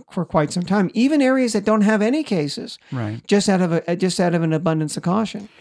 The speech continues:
Speaker 2: Well, I, I think it was an abundance of caution, which is e-, e-, entirely fine. Uh, and that, that, that ultimately will bring us back to Vegas with,
Speaker 1: Yeah.
Speaker 2: with that caution.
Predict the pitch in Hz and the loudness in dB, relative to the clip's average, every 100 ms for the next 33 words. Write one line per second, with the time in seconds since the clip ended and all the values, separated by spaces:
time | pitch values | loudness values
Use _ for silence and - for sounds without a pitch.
0 | - - 160 - 240 226 220 185 190 - | -20 -20 -18 -4 0 2 2 0 0 0
1 | 190 254 247 269 233 214 190 165 170 165 | 0 -2 -2 -2 -2 0 0 2 2 2
2 | 156 156 - 143 139 160 143 139 143 - | 0 -6 0 0 0 0 0 0 -2 -6
3 | _ - 143 156 151 156 139 139 135 147 | _ -8 -6 -4 -2 -2 0 2 4 4
4 | 156 113 107 147 _ _ _ _ - - | 2 0 -2 -4 _ _ _ _ -20 -6
5 | 127 120 120 113 113 123 131 135 127 120 | 0 4 4 4 2 2 2 2 0 0
6 | 110 123 - 143 143 143 107 123 120 120 | 2 0 4 4 4 2 0 0 0 -2
7 | 117 113 113 107 - 110 113 117 101 - | -2 -2 -2 -2 -2 -2 0 0 -2 -6
8 | - 170 151 127 117 101 - 131 131 107 | -2 0 2 0 -2 -4 0 -2 0 -4